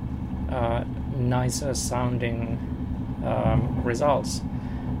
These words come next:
I'm somebody who happens to love all kinds of pianos, like tack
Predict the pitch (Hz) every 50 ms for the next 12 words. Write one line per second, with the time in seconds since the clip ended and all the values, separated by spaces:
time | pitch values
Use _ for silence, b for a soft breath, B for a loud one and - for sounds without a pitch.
0 | - - - - - - - - - - - 127 120 123 127 123 123 - 135 127
1 | 123 127 120 120 123 - - 123 120 120 120 - - - 113 127 - 123 120 120
2 | 117 - - - 123 117 120 120 120 120 117 117 120 123 135 127 120 117 117 120
3 | 127 127 - 127 123 127 120 - 127 120 - 123 120 120 117 117 120 117 113 113
4 | 113 113 113 117 - - - - - 127 117 117 113 113 113 113 - - B B
5 | B B B - - - - - 120 120 117 117